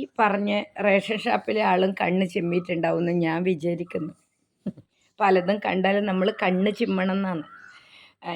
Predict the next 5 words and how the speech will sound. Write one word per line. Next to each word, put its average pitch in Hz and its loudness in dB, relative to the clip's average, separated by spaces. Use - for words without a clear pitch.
എൻ്റെ 180 0
അമ്മേൻ്റെ 190 2
അമ്മ 180 0
പറയായിരുന്നു, 175 2
അതായത് 190 2